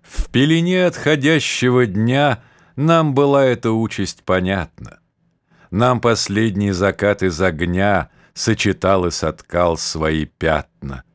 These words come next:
Не стерёг иступлённый дракон, не пылала под нами гиена. Затопили нас волны времён, и была наша участь мгновенна.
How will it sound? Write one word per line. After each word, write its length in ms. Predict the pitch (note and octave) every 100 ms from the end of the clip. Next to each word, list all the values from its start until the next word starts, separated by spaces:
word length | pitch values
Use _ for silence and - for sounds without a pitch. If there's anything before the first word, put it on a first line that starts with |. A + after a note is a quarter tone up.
| _ _ _ _ _ _ _
Не 280 | G2+ D#3 G#3+
стерёг 580 | - - G3+ G#3 G#3+ -
иступлённый 1000 | E3 - - D3 C3+ D3 D#3+ C#3+ B2+ B2
дракон, 840 | G2 A2 G#2 - B2+ C3+ A#2+ D#2+ - _ _ _ -
не 220 | F3 F3+
пылала 580 | D#3+ D#3 C#3+ D3 C3 A#2
под 280 | A2 G2 E2+
нами 440 | G#2 G#2+ G2 F#2+
гиена. 840 | E2 F#2+ F2+ F#2 G2 F2 D#2+ - _ _ _ _ _ _ _ _ _
Затопили 680 | F2 C#3 D#3 D#3 E3+ D#3+
нас 320 | D3 C#3+ - A2+
волны 600 | A2+ C#3 C3+ B2+ A#2+ G#2+
времён, 720 | G#2 A2+ A2 B2 G#2+ B1+ - _ _ _ _ _ -
и 120 | E3
была 360 | E3 F3+ E3
наша 360 | C#3 G#2+ - F#2 -
участь 640 | F#2+ - D#2+ - - - _ _ _
мгновенна. 1080 | D#2 E2+ E2+ E2 D#2+ D#2 F#2+ C2+ A#1+ -